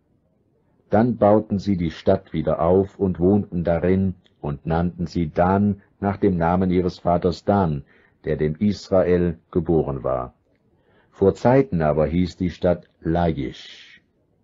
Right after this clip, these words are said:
Und die Daniter richteten für sich das Schnitzbild auf. Und Jonathan, der Sohn Gershoms, des Sohnes des Mose, und seine Söhne waren Priester im Stamm der Daniter bis auf die Zeit,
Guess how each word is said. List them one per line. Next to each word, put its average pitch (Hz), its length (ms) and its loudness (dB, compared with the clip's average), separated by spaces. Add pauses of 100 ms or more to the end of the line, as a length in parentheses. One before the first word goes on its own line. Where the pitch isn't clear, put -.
(880)
Und 85 360 -4
die 85 120 0
Daniter 104 640 4
richteten 101 540 0
für 90 220 0
sich 90 280 -4
das 95 200 2
Schnitzbild - 800 -6
auf. 67 520 -6 (880)
Und 85 240 0
Jonathan, 90 840 4
der 82 240 6
Sohn 98 380 4
Gershoms, 82 1000 0
des 78 240 -2
Sohnes 101 380 4
des 92 240 2
Mose, 101 440 4
und 78 160 -2
seine 95 340 2
Söhne 107 420 4
waren 95 340 2
Priester 113 460 2
im 101 120 0
Stamm 104 440 0
der 98 160 4
Daniter 95 580 2
bis 120 420 -4
auf 104 260 2
die 78 220 -2
Zeit, 104 480 2